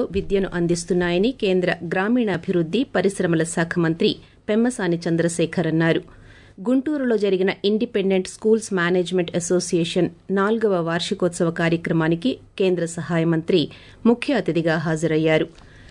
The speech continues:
ఈ సందర్భంగా ఆయన మాట్లాడుతూ, ఆధునిక విద్యాలయాలు విద్యార్థులకు సమగ్ర వికాసాన్ని అందిస్తున్నాయని చెప్పారు.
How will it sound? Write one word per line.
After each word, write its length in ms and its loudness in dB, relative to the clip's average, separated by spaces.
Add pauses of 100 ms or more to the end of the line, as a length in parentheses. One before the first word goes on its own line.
(160)
ఈ 140 -2
సందర్భంగా 600 -2
ఆయన 220 2
మాట్లాడుతూ, 600 0 (380)
ఆధునిక 520 0
విద్యాలయాలు 720 0
విద్యార్థులకు 760 0
సమగ్ర 460 0
వికాసాన్ని 640 0
అందిస్తున్నాయని 800 0
చెప్పారు. 420 2